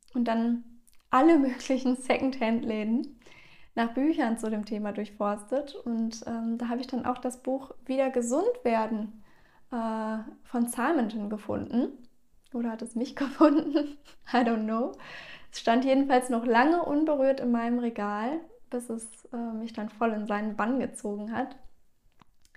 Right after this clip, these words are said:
Ja, das habe ich aber gerade leider nicht hier, habe ich schon gesehen. Aber Du bist das Placebo von Dispenza, das habe ich jetzt auch schon tausendmal empfohlen, werde ich auch immer wieder. Ähm, das Buch der Heilung von Osho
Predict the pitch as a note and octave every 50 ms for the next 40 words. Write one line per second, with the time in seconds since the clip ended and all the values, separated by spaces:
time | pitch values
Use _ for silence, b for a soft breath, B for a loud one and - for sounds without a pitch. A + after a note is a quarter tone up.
0 | b b b b b b b b b b b b b - - - - A#3+ - -
1 | - - - B3+ - C#4+ C4 C4+ B3+ B3+ A3 A#3 A3+ - - - A#3 A#3 G#3+ A3
2 | A3 G#3+ G#3+ A#3 - - - C4 B3 B3 C4+ C4+ - - C#4 C4+ C#4 C#4+ C#4 C#4
3 | D4 D4+ D#4+ D#4+ D4 B3 B3 B3 B3 A#3+ A#3+ C#4 C4+ - B3+ B3+ B3+ - - A#3
4 | G#3+ - - - - A3 A#3 A#3+ D4+ F4 F#4 F4+ - - A3 A3 G#3+ G#3+ G#3 G#3+
5 | A#3 A3+ - - - A3 G#3+ A#3+ A#3+ C#4+ B3 B3 - G3 A3 G#3 - - - G#3+
6 | - - - - - - G#3+ A3 G#3+ G#3+ - G#3 G#3 G3 G#3 G#3+ G#3+ - - G#3
7 | G#3+ G#3+ G#3+ A3 G#3+ A#3 A#3 A3+ A3 A#3 A#3 G#3 G#3+ A3 - A#3 B3 A#3+ A#3 A3+
8 | A3+ A3+ A#3+ B3 C#4 D4 D4 - B B B B B B B B B B B B
9 | - - B3+ A#3+ A#3 A#3+ A#3 A#3 A#3+ A#3+ A#3+ - - - - A#3+ - - D4 D4
10 | - - B3+ A#3+ A#3 B3 C4+ D4 D4 D#4 D#4 D#4+ E4 - - - - - - -
11 | - - A3 - - - C#4 C#4+ C#4+ D4+ D4 C#4+ D4 D4